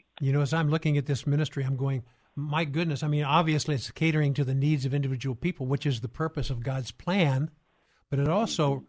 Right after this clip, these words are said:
Speaker 1: really brings the body of Christ together. <laughs> But here's, you know,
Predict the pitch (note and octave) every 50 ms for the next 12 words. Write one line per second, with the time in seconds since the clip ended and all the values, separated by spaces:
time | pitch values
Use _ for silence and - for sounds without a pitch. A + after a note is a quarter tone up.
0 | _ D#3 D#3+ D#3 D#3+ D#3 C#3 A#2 D3+ D3 C#3 A#2+ - C3 A#2 - - - C3 B2
1 | C3 C#3+ D3+ D3+ C#3+ - - D3+ D#3 C#3+ - - C#3+ D3 D3 D3 E3 E3+ - _
2 | _ _ _ _ - F#3+ - - - - - - _ - D#3 C3+ D3+ F3+ F#3 D#3+
3 | C#3+ - - - - _ - D3+ D#3 C3+ A#2+ -